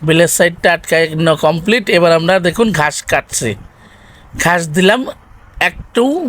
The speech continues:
মেশিনে বাজছে না, দেখছেন? আমাদের ভিডিওটি যদি ভালো লাগে অবশ্যই লাইক, কমেন্ট, শেয়ার করবেন। আর এই মেশিনগুলো আপনারা অনায়াসে নিতে পারেন। দেখুন, এই যে নিচ দিয়ে আপনার যে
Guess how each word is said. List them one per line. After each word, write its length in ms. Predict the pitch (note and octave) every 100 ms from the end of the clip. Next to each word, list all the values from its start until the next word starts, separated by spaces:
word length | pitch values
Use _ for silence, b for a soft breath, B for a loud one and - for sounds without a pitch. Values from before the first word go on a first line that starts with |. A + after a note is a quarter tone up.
| F3
মেশিনে 400 | D#3 - G#3 A3+ F3
বাজছে 320 | C#3+ - - B2+
না, 60 | B2+
দেখছেন? 340 | G3+ G#3 - D3 A#2+ - - - _ - - - - B B B B B B - -
আমাদের 260 | D#3 G3 G#3 F#3+
ভিডিওটি 340 | F#3+ G3+ G3+ F#3
যদি 140 | G3 F#3
ভালো 140 | E3+ F#3+
লাগে 160 | F#3+ G#3+ G#3
অবশ্যই 280 | E3+ G#3 F3+
লাইক, 160 | D#3 D#3+ G3
কমেন্ট, 240 | F3+ F#3+ -
শেয়ার 180 | E3 E3+
করবেন। 260 | G3+ G#3+ D4 E4 - - b b b - - - _ - _ - - _ - - - - - - - - - - - - - _ - B B B C3+
আর 60 | D#3+
এই 60 | F3 F#3+
মেশিনগুলো 520 | F3+ A3+ A3+ G#3 A#3+ A3+
আপনারা 360 | G3 G3+ G3+ G#3 A3 -
অনায়াসে 320 | F3 F#3 E3+ G3+
নিতে 180 | F#3+ F#3+ F3+
পারেন। 200 | F#3 C4 E4 B B B B D3+
দেখুন, 240 | F3+ B3 A3+
এই 60 | B3 G3
যে 80 | G#3
নিচ 180 | G3 F#3+ E3 D#3+
দিয়ে 180 | G3+ B3 A3+
আপনার 280 | G#3 G#3 F3+
যে 100 | D#3